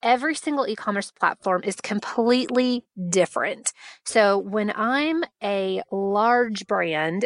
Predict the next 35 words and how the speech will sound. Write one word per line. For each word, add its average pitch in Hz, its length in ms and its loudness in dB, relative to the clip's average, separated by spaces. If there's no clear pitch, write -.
and 202 160 0
I 220 160 2
wanna 254 160 0
make 180 180 0
a - 60 -2
price - 360 -2
change, 175 680 -6
or 196 180 0
I'm 262 160 2
gonna 269 160 0
make 185 220 0
an 175 80 -2
ingredient 180 640 -2
change, 175 720 -2
or, 196 560 2
um, 180 580 0
anything 254 500 0
to 214 120 -4
that 180 180 2
nature, 202 440 -2
I 190 60 2
have 220 180 -2
to 208 100 -4
go 196 160 0
to 190 100 -2
every 240 380 0
single 220 360 0
unique 185 520 -2
e-com 170 800 2
platform 196 680 0
and 190 220 -2
make 208 260 0
that 170 260 0
change 170 420 -4
on 190 180 -4